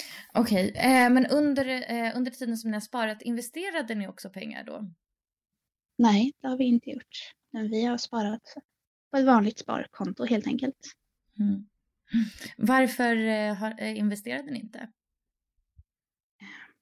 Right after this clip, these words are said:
Speaker 2: För det första, så här, vi kan absolut ingenting om det.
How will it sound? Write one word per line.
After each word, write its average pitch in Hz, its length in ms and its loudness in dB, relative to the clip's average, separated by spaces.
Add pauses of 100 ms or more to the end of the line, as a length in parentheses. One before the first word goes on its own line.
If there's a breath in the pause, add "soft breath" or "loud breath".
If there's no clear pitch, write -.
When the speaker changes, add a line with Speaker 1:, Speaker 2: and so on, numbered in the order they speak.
(800)
Speaker 2:
För - 100 -6
det 226 180 -2
första, 220 300 0
så - 100 -10
här, - 120 -18
vi 214 140 -4
kan 196 280 -2
absolut 202 460 0
ingenting 196 580 0
om 196 160 4
det. - 220 0